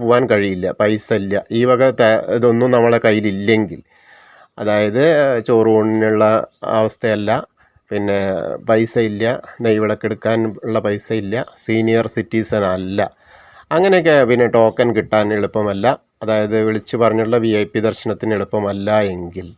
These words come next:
നമുക്ക് നാലമ്പലത്തിലേക്ക് കടക്കാൻ, അതായത് ആ ചുറ്റമ്പലത്തിലേക്ക്, ചുറ്റമ്പലത്തിലേക്ക് കടക്കാനുള്ള എളുപ്പ വഴി എന്നുള്ളത്, ആ, കിഴക്ക് നടയുടെ, ആ, ഭഗവതി ക്ഷേത്രത്തിന് അതിലൂടെ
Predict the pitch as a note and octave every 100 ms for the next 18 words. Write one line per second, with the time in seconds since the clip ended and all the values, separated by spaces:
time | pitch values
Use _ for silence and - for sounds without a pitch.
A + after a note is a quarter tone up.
0 | _ _ _ _ _ _ - C#3+ D3 D3
1 | D3 B2+ B2 C3 D3+ E3+ F3+ F3 F3 E3+
2 | E3 E3+ C#3 G#2 F#2+ F2+ E2+ _ - _
3 | _ _ - A2 A2+ A2 A2 C3+ - -
4 | A#2+ A#2 A#2+ - _ _ C3 - D3+ C#3+
5 | C3 A#2 F2 D#2+ D2+ _ _ _ _ _
6 | C3+ - E3+ E3+ D#3+ D#3+ D#3 D#3+ A2 G2+
7 | G#2+ A2 G#2 G#2 A#2+ - A#2 G#2+ - C3
8 | A2 G2+ G#2 G2 F#2 F#2 G#2 D#3+ - _
9 | _ G#2 G2+ G2+ - G#2 G#2 A#2+ B2 -
10 | _ _ _ A#2 G#2 G2+ G#2 G2+ C3 -
11 | _ - G#2 G2+ G2 G2+ G#2+ A2 A#2 A2+
12 | C3 - A2 G2 G2+ - G2+ A#2+ E3+ -
13 | - _ G#2+ G#2 G#2+ G#2+ G#2+